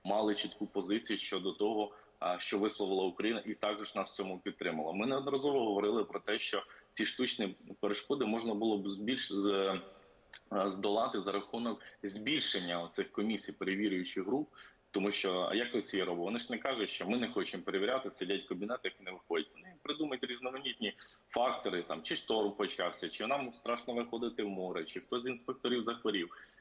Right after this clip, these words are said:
І тоді ми кажемо: «То якщо є такий фактор, давайте збільшимо кількість цих людей, які зможуть перевірити, відповідно,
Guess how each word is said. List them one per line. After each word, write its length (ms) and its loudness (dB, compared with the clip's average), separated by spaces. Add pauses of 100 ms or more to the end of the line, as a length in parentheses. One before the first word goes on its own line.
(100)
І 80 0
тоді 220 0
ми 120 2
кажемо: 380 -2
«То 80 2
якщо 300 -2
є 160 2
такий 260 -2
фактор, 380 0
давайте 340 0
збільшимо 580 0
кількість 380 0
цих 240 -2
людей, 380 2
які 200 -2
зможуть 360 0
перевірити, 460 -2
відповідно, 560 0